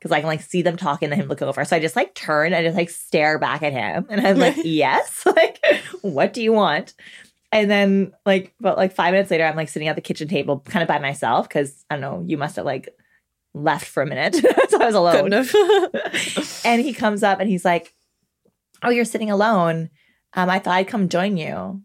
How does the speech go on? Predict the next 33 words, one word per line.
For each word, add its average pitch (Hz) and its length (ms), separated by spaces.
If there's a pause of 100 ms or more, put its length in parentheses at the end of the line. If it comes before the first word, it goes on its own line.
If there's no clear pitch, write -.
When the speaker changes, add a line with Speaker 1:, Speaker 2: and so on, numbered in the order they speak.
(160)
Speaker 1:
And 214 160
I 185 60
was 185 120
like, 185 360 (420)
"I 196 120
liked 170 280
it. 147 100
Can 180 120
you 170 80
please 185 200
fuck 190 220
off?" 330 360
<laughs> - 0
And 349 140 (1200)
he - 640
was 440 80
like, 381 200 (560)
"Oh." 247 520 (180)
And, 294 140
like, 262 260
got 226 200
up 247 140
to 302 100
leave. 226 180
I 220 40
was 208 40
like, 185 100
"I'm 190 100
just 208 160
kidding." 170 360
And - 80
he's 254 100
like, 214 140